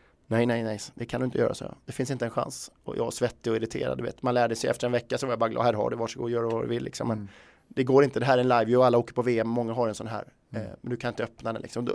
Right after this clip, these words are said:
Speaker 1: det skapar också lite lätt irritation första veckan. Som är, "Varför ska jag bära på den här live-viewn?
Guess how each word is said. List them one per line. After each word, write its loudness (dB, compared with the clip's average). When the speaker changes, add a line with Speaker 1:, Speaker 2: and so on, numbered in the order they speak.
Speaker 1:
det -2
skapar 0
också -2
lite -4
lätt 0
irritation -2
första -4
veckan. -2
Som -4
är, -4
"Varför -2
ska -2
jag 0
bära 0
på -2
den 0
här -2
live-viewn? 0